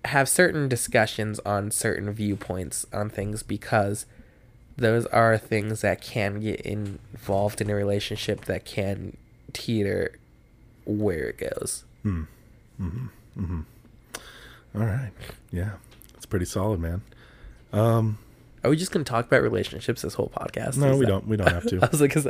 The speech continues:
Speaker 1: I mean, I don't mind. That's just
Speaker 2: <laughs> We could come back to it if you want. I got this for you, though. Um, <laughs> Dad used to tell me that if I shook the milk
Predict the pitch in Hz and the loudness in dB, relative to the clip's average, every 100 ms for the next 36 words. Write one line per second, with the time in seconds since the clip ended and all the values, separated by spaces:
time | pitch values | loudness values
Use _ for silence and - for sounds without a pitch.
0 | - 139 139 - 123 127 - - - 104 | 4 4 4 2 2 0 -4 -14 -8 -8
1 | - - - 123 131 - - - 180 175 | -6 -8 2 2 2 -8 -14 4 4 4
2 | - 120 123 131 120 120 98 85 - 107 | 0 -2 4 4 4 2 4 0 -2 -4
3 | 107 - 107 98 107 - - - 110 120 | -6 -6 -4 -4 -4 -10 -20 2 6 8
4 | 98 113 - 98 85 82 82 85 - - | 6 4 2 0 0 0 -2 -4 -12 -20
5 | - - - 107 104 107 104 - 127 - | -20 -20 -8 0 2 2 0 -4 -10 -8
6 | - - - - - - 147 120 110 104 | -8 -10 -16 -20 -20 -6 -6 -2 2 4
7 | 123 117 117 - 90 110 107 90 87 87 | 4 2 0 -2 0 2 2 2 0 0
8 | 92 - 95 - 127 123 95 92 113 120 | -2 0 -2 0 0 0 -2 2 2 0